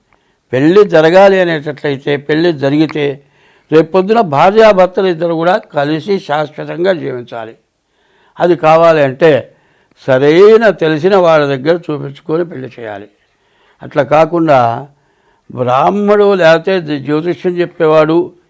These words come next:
ఇది ఇట్లా చెప్పాలి, దీనికి ఇంత ఖర్చు అవుతుంది అనగానే,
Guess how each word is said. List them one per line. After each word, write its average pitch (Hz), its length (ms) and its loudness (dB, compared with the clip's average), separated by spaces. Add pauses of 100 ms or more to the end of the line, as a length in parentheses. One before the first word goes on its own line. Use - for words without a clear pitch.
(460)
ఇది 196 160 0
ఇట్లా 180 200 0
చెప్పాలి, 147 640 0
దీనికి 156 320 -2
ఇంత 147 240 -6
ఖర్చు 135 260 -6
అవుతుంది 143 300 -8
అనగానే, 123 600 -4